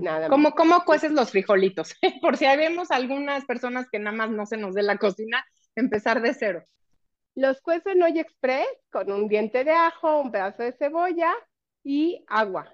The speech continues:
Speaker 1: ¿no? Cubro casi al doble. Siempre pongo a remojar, eh, un poco antes los frijoles, puede ser hasta una noche antes, y sí tiro esa agua que, que,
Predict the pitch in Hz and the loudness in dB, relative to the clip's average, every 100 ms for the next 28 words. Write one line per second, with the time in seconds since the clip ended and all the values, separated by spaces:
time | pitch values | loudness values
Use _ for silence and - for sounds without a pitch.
0 | - 185 277 359 262 247 277 277 277 254 | -6 0 0 0 -6 0 2 2 0 -4
1 | 269 247 240 247 247 226 240 339 403 440 | -2 -4 -2 -2 -2 -6 -4 -2 -2 -4
2 | 427 381 359 359 330 262 220 247 269 247 | -4 -2 0 0 0 -2 -4 -4 -2 -4
3 | - _ _ - _ _ _ 269 254 247 | -10 _ _ -20 _ _ _ -6 -4 -4
4 | 269 285 277 277 262 262 262 262 254 - | -4 -4 0 0 0 -2 -4 -4 -6 -6
5 | 233 - 247 247 294 370 _ - 220 220 | -12 -4 -2 0 -2 -4 _ -4 -2 0
6 | 220 214 220 226 226 226 226 254 247 254 | -4 -4 -2 0 0 -2 -2 -4 -4 -4
7 | 381 - _ _ _ _ _ - 320 330 | -4 -6 _ _ _ _ _ 0 2 2
8 | - _ 370 370 _ 359 359 294 277 311 | 0 _ -2 -2 _ 4 4 4 2 0
9 | 277 277 285 277 269 269 269 254 330 - | -2 -2 0 2 2 0 0 0 -2 -10
10 | _ _ 247 226 226 226 220 220 208 - | _ _ -8 -6 -4 -4 -2 -2 -4 -8
11 | 233 _ _ - | -20 _ _ -16